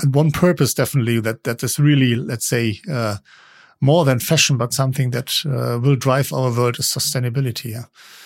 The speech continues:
And, uh, something that we are asked very early, uh, in our interviews with new candidates, "Are you a sustainable company?" Yeah? So, and, uh, the people want to get up in the morning to do something useful, something sustainable.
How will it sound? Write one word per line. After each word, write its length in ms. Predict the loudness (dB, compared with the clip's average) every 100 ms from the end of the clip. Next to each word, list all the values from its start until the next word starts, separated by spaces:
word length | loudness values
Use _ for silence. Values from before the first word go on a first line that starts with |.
| -20 _ -4
And, 340 | 0 0 0
uh, 240 | 0 0 0
something 380 | 0 2 2
that 200 | 2 0
we 140 | 2 2
are 340 | 2 0 -2 -8 -4
asked 280 | -2 -2 -4
very 400 | -2 0 2 2
early, 420 | 2 2 2 0 -4 -8
uh, 180 | -4 -4 -2
in 160 | -4
our 200 | -2 -2
interviews 600 | 0 0 2 0 0 -4
with 160 | -6 0
new 140 | 0
candidates, 800 | 0 0 2 2 0 -2 -2 -6 _ -20 -20 -20 _ -4
"Are 140 | 0
you 120 | 2
a 20 | 0
sustainable 520 | -2 -2 -2 0 -2
company?" 460 | -4 -4 -6 -8
Yeah? 200 | -10 -10
So, 420 | -10 -4 -2 0 -2
and, 500 | -2 -4 -4 -4 -4
uh, 360 | -2 -2 -2
the 120 | -4
people 360 | -2 -2 -2 -2
want 220 | -2 -2
to 180 | -2 -2
get 200 | 0 0
up 240 | -2 -4 -14 _ _ -20 _ 4
in 120 | 6
the 80 | 6
morning 400 | 6 6 4 2
to 120 | -2
do 120 | -2
something 380 | 0 -2 -2 -4
useful, 540 | -2 -2 -2 -4 -4 -4
something 520 | -6 -6 -6 -8 -8
sustainable. 720 | -6 -4 -2 2 2 0 -4